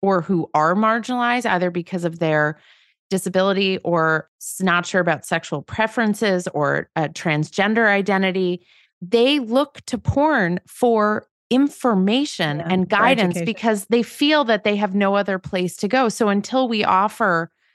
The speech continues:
Speaker 1: a constructive, healthy educational alternative, kids feel like they don't have a great option.
Speaker 2: Well, and I just wanna pull the lens back on the conversation for a second and set the stage. So you're a teenager,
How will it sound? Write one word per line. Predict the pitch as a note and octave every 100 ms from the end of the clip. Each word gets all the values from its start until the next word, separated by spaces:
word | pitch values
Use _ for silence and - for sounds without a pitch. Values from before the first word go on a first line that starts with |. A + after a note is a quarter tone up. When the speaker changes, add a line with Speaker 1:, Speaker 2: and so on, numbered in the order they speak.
| _ _ -
Speaker 1:
a | G3+
constructive, | - G#3 - - G#3+ G#3+ A3+ G3 F#3 _ _ _ _ _
healthy | - A3 A#3 - G#3+ G3+ -
educational | G3+ G3+ F#3+ A3 A3 - G3
alternative, | - F3+ F3+ - C4+ D4+ E3 D#3+ E3+ -
kids | - C#4+ C#4+
feel | - D4+ D4+
like | D4 -
they | C4
don't | C4 -
have | G3+ A#3+ A#3+
a |
great | A#3+ A#3 A#3 -
option. | G#3+ C#4+ - - -
Speaker 2:
Well, | C#4+ D4 - _
and | C#4 D4
I |
just | D#4 G#4 G#4+
wanna | C#4+
pull | G#3 G#3+
the | F3
lens | E3+ E3 E3
back | D#3+ F3 E3+
on | F3+
the | E3+
conversation | F3+ E3 E3 D#3+ D#3 D3+ D#3 D3 C#3+ - _
for | - F3
a |
second | D#3+ D#3+ D#3 C#3+ - _
and | F#3+ F#3 E3+ E3+ _ _ _ -
set | - G3+ F#3+
the | F#3+
stage. | - F3 E3 C3+ D3
So | - F#3+ F#3
you're | F#3+ A3 A3+
a | F#3+ F#3 - _ _ _ _ _ _ _ -
teenager, | - B3+ F#3 D#3+ D3+ D#3+ F3+ A#3 B3